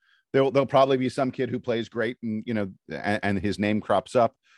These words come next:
or there'll be a kid who decommits from somewhere, something like that. It, it, it, it usually happens, but at this point, we don't know who it would be. And, and I wouldn't be surprised if this Duke class is done, uh, uh, you know, Sam, at this point. And by the way,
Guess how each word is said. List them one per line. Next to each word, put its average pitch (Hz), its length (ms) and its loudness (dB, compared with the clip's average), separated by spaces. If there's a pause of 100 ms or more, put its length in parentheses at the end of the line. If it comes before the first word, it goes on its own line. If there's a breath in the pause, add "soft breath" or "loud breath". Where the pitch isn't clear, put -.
(160 soft breath)
or 113 100 -2
there'll 110 140 0
be 104 100 -4
a 95 40 -4
kid 113 200 -6
who 107 80 -4
decommits 104 480 -4
from 107 160 -8
somewhere, 104 420 -4
something 104 220 -6
like 98 140 -6
that. 101 240 2
It, 113 180 -4
it, 160 120 -4 (100)
it, 156 140 -4 (440)
it 143 100 0
usually 160 460 4
happens, 180 600 0
but 120 220 6 (540)
at 113 80 -4
this 135 140 2
point, 135 180 2
we 127 80 4
don't 131 120 0
know 113 100 0
who 123 160 -2
it 120 80 -2
would 101 180 -8
be. 127 300 -6 (400)
And, 101 560 -2
and 120 100 -4
I 107 60 0
wouldn't 120 240 -2
be 113 60 -2
surprised 104 760 2
if 98 120 -8
this 101 180 -6 (160)
Duke 110 160 -2
class 92 320 0
is 90 120 -8
done, 85 420 -4 (540)
uh, 87 280 -6 (100)
uh, 90 80 -6 (100)
you 98 160 -4
know, 76 120 -4
Sam, 90 240 -2
at 78 80 -6
this 92 120 -4
point. 92 240 -6
And 117 140 2
by 135 100 6
the 135 80 8
way, 117 280 6